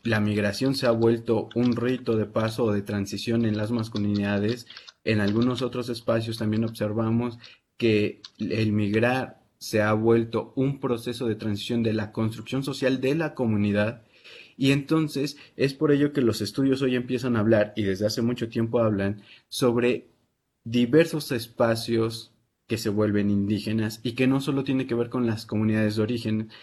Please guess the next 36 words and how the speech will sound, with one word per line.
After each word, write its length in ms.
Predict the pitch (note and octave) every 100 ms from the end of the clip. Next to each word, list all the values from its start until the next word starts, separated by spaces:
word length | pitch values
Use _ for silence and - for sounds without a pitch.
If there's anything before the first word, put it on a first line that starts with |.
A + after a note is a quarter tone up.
| - - -
y 220 | C3 B2+
que 220 | C3 C3
ello 380 | C3+ C3+ C#3+ C3+
nos 200 | A#2 A#2
hace 200 | A#2+ C#3
referencia 800 | C3 A#2 A#2 A2+ A2+ B2+ B2 - - -
a 100 | G#2
estudios 400 | - A2+ A#2 A2+
que 80 | G#2+
tienen 220 | A2+ A2
que 80 | A2
ver 180 | A2+
con 220 | A2+ B2 B2+
la 140 | A#2
cultura, 680 | G#2 G2 - G#2+ G#2+ A#2 - _ _
que 100 | B2
tienen 300 | A#2 A#2+ A2+
que 80 | A2+
ver 180 | G#2 G#2+
con 220 | C3+ D3+
la 160 | C#3+
comunidad, 640 | A2+ G#2+ G2 G2 G2+ G2+ - - _ _ _
con 220 | B2 C#3
la 120 | D#3
lengua, 600 | B2 A2+ A#2+ A#2 A#2 A#2 -
que 140 | - G2+
es 100 | -
parte 260 | A2 G#2+
de 80 | G#2+
lo 100 | G#2
que 60 | G#2+
hablaremos 380 | G#2 G#2+ G#2
el 80 | G#2+
día 120 | G#2+
de 100 | G#2+
hoy, 260 | A2 A2+ A2+